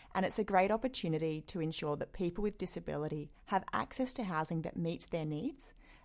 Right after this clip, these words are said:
especially for those with more complex needs. People with disability who are moving into these homes are starting to share their stories about how it's changed their lives,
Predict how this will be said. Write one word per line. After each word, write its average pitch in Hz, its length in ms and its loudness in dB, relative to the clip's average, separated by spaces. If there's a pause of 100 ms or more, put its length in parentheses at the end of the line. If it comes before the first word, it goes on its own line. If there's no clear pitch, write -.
(100)
especially 311 480 4
for 277 140 6
those 180 280 6
with 175 140 0
more 170 140 0
complex - 580 -8
needs. 160 400 -8 (1500)
People 269 220 4
with 302 100 2
disability 180 600 4
who 175 100 0
are 165 40 4
moving 165 380 2
into 165 140 -2
these 160 220 0
homes 160 420 -2
are 185 40 -2
starting 196 320 2
to 233 100 0
share 185 220 2
their 170 120 2
stories 156 500 2
about 160 220 0
how 170 240 0
it's - 180 -2
changed 156 360 -4
their 80 120 -4
lives, 113 480 -6